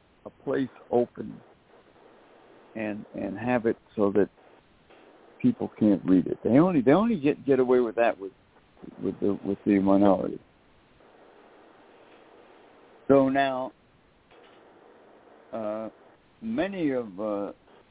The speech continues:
these establishments will be reluctant to create accessibility because the next thing is, "I don't have the money to do it."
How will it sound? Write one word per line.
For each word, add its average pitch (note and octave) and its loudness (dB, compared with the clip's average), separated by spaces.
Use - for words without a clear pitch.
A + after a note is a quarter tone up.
these A2+ -6
establishments - -2
will A2 2
be A#2 2
reluctant G#2+ 0
to G2 -10
create G#2+ -4
accessibility A2 -6
because C3+ 4
the B2+ 0
next D#3 -2
thing C3 -2
is, C#3+ 0
"I C#3 0
don't D3 -6
have C3+ -8
the B2+ -6
money D3 -2
to D3+ -6
do A#3 -8
it." - -18